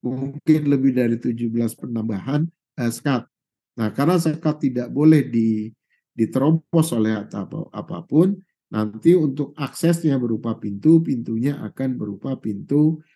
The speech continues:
watertight, eh, apa namanya, eh, doors, gitu ya.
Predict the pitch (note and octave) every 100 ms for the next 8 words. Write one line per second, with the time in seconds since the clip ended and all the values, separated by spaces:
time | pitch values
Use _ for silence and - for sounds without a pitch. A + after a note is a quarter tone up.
0 | _ - G#2+ A2 - A2 - A#2+ C3 C#3+
1 | - _ _ _ - - G1+ G1+ G1+ -
2 | - G#2+ - B2 A2 G#2+ A2 A2 C3 C#3
3 | D3 _ _ _ _ - F#2 G#2+ G#2 G#2
4 | B2+ A#2 F2+ - - _ _ G#2+ A#2 G#2+
5 | A2+ C3+